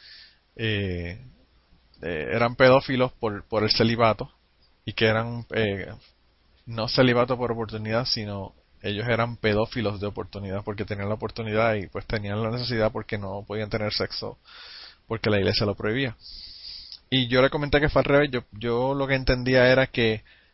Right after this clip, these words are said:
la iglesia se convertía en un refugio de pedófilos por el hecho de que no hacían nada cuando encontraban que habían personas que estaban abusando de niños.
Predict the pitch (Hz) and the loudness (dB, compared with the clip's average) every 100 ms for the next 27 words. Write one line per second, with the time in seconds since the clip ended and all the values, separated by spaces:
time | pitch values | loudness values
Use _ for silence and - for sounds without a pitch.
0 | _ _ - 113 113 110 120 143 135 139 | _ _ 0 4 6 6 6 6 2 0
1 | 113 113 104 123 135 131 127 135 127 143 | -2 -2 0 2 2 2 0 -2 -2 -2
2 | 143 135 127 117 117 123 123 107 - _ | 0 2 4 4 4 2 -2 -2 -4 _
3 | _ - 120 113 110 - 120 113 113 107 | _ -2 2 4 4 4 2 2 2 0
4 | 107 107 113 120 127 120 117 120 113 104 | -2 -2 -2 2 2 2 4 6 6 2
5 | 113 107 101 104 101 110 104 - 104 117 | -4 -6 -4 -6 -6 -8 0 2 2 -2
6 | - 110 101 110 107 - 117 - - 107 | -2 -2 -2 -4 -4 -4 -4 -4 -2 -2
7 | 107 110 - 110 110 110 120 113 107 | -2 -2 -4 -2 -2 -2 -4 -6 -8